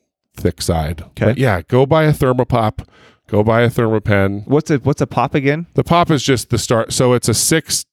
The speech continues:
Speaker 1: six to, like, seven second readout.
Speaker 2: But it's a pen, but it's still like a
Speaker 1: It's a,
Speaker 2: needle you
Speaker 1: yeah,
Speaker 2: put
Speaker 1: it's
Speaker 2: in.
Speaker 1: still a little needle, and it
Speaker 2: Okay.
Speaker 1: just has kind of a round top. That's why they call it thermopop. Like,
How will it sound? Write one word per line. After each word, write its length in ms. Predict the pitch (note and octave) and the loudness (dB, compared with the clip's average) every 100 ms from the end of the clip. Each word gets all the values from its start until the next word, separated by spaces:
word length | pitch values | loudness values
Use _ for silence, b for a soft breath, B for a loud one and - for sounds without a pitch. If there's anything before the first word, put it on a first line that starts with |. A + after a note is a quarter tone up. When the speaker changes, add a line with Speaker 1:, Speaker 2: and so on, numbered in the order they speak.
| _ | _
Speaker 1:
six 480 | - - C#3+ D3 - | -8 -2 -2 -2 -4
to, 140 | - B2 | 0 2
like, 180 | G#2+ - | 2 0
seven 360 | B2 A#2 A#2 | 0 0 0
second 360 | A2 A2+ G#2+ A2 | 0 -2 -4 -4
readout. 460 | G#2+ G2+ F#2+ E2+ E2+ _ - | 0 2 2 0 -4 _ -4
Speaker 2:
But 100 | C#3 | 0
it's 120 | C#3 F2 | 0 -2
a 100 | G2+ | -4
pen, 380 | - D3 B2+ - | -2 -2 -2 -4
but 120 | A#2+ | -6
it's 80 | A2 | -2
still 120 | D3 | 0
like 140 | C#3 - | 2 2
a 40 | |
Speaker 1:
It's 20 | |
a, 40 | C3+ | 2
Speaker 2:
needle 200 | C#3+ A#2 | 2 2
you 60 | |
Speaker 1:
yeah, 120 | F3 A#2+ | 2 2
Speaker 2:
put 120 | G#2+ | 2
Speaker 1:
it's 60 | G#2+ | 2
Speaker 2:
in. 40 | |
Speaker 1:
still 140 | D3+ | 2
a 20 | D#3+ | 2
little 180 | D#3 D3+ | 2 4
needle, 420 | A#2+ A2+ A2+ A#2+ | 4 4 2 0
and 140 | A#2+ | 0
it 40 | A2+ | 2
Speaker 2:
Okay. 60 | A2 | 2
Speaker 1:
just 180 | A2 | 2
has 200 | B2 A#2+ | 2 0
kind 240 | - A2+ A2+ | 2 2 2
of 100 | A2 | 2
a 60 | G#2+ | 2
round 580 | G#2 G#2 G#2 G#2+ G#2 - | 2 4 4 4 0 -2
top. 320 | G#2 G2 A2 | 0 0 0
That's 180 | A#2+ - | -2 0
why 100 | A#2+ | 0
they 80 | G2+ | 2
call 200 | G#2+ F#2+ | 0 -2
it 60 | - | -2
thermopop. 580 | F#2 F#2+ - F#2 F#2 G2+ | -2 0 0 0 0 -2
Like, 320 | E2+ - | -4 -6